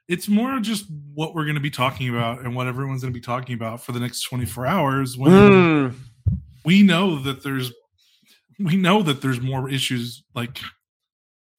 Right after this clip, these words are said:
Speaker 1: referees are not deciding the Mavericks' postseason fate.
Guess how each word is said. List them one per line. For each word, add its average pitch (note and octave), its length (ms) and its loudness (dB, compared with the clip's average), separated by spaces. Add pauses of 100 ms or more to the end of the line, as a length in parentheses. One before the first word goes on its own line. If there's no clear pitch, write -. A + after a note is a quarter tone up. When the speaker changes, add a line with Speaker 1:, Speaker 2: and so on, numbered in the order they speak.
(580)
Speaker 1:
referees E3 580 -2
are C#3+ 80 -2
not C3+ 240 -2
deciding C3+ 480 -6
the B2+ 40 -8
Mavericks' B2 380 -8
postseason A#2+ 580 -10
fate. A#2+ 440 -8